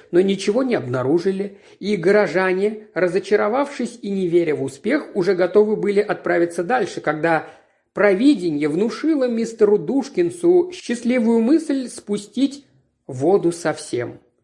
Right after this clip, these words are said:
Этот план был встречен возгласами одобрения и восторженными похвалами проницательности и уму старины Чарли.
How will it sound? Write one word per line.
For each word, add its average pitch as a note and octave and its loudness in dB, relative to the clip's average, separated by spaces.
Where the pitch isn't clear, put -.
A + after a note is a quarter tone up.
Этот - -6
план G#3+ 2
был G#3+ 2
встречен F#3 0
возгласами E3 -2
одобрения G#3+ -2
и G#3+ -6
восторженными G3+ 0
похвалами F3 -2
проницательности D3+ -4
и E3 -4
уму D#3+ 0
старины E3 -2
Чарли. A#2+ -6